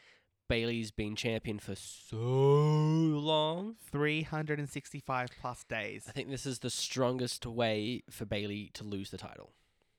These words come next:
Speaker 2: Yep.
Speaker 1: Obviously, like, make her look weaker, blah, blah, blah, blah, blah, but still m-, keep her strong
Speaker 2: Yep.
Speaker 1: in general.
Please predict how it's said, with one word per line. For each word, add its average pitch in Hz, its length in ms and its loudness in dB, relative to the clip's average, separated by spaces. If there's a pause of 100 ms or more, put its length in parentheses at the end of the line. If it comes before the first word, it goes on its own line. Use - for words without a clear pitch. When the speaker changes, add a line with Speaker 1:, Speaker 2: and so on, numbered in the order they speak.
(360)
Speaker 2:
Yep. 143 300 2 (340)
Speaker 1:
Obviously, 160 400 0
like, 165 220 4 (500)
make 123 220 2
her 131 100 6
look 123 220 -2
weaker, 110 580 0
blah, 107 140 0
blah, - 0 -
blah, 110 180 -4
blah, 107 120 -4
blah, 107 300 -2 (100)
but 107 120 -10
still 113 560 -2
m-, 110 120 -8 (420)
keep - 260 -8
her 104 120 -6
strong - 480 -8 (420)
Speaker 2:
Yep. 120 280 -2
Speaker 1:
in 107 200 -6
general. 98 520 -10